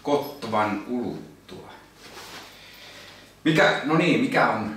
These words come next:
mikä saa kunnian olla historian ensimmäinen Karkkilakassin ensimmäinen tuote? Ja täällä on vielä, täällä kummittelee vielä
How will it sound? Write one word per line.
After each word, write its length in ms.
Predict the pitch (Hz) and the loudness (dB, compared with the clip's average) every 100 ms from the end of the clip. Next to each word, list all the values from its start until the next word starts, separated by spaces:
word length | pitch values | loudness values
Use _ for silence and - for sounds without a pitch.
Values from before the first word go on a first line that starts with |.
| - - - | -12 -18 -12
mikä 240 | 120 110 | -4 -4
saa 240 | 104 101 | 0 -2
kunnian 580 | 98 131 120 110 101 98 | 0 2 2 2 0 0
olla 340 | 101 95 92 - | 0 2 2 4
historian 800 | 135 - - - 110 107 98 107 | 2 2 -4 0 2 4 2 2
ensimmäinen 760 | 120 98 95 90 92 90 85 - - - | 0 -2 -4 -2 -2 -2 -6 -12 -18 -4
Karkkilakassin 1700 | 113 110 - - - 92 85 80 82 80 - - 87 85 82 80 80 - _ - | 0 0 -2 -10 -12 -8 -6 -4 -6 -6 -10 -10 -8 -4 -4 -6 -12 -20 _ -14
ensimmäinen 600 | 101 107 92 92 90 95 | -8 -6 -4 -4 -2 -4
tuote? 420 | - 120 - - - - - - _ - - - - - - - - - - _ - _ | -6 -6 -4 -6 -12 -20 -20 -20 _ -16 -16 -20 -20 -20 -20 -20 -20 -20 -20 _ -20 _
Ja 80 | 104 | 2
täällä 260 | 156 - 131 | 4 6 6
on 80 | |
vielä, 340 | 156 160 139 - - - - - | 4 4 4 0 -4 -14 -16 -4
täällä 280 | 139 131 | -2 0
kummittelee 920 | 131 156 147 135 - - 139 131 123 127 | 0 0 2 2 0 -2 -2 2 2 2
vielä 420 | 147 131 123 | 4 4 2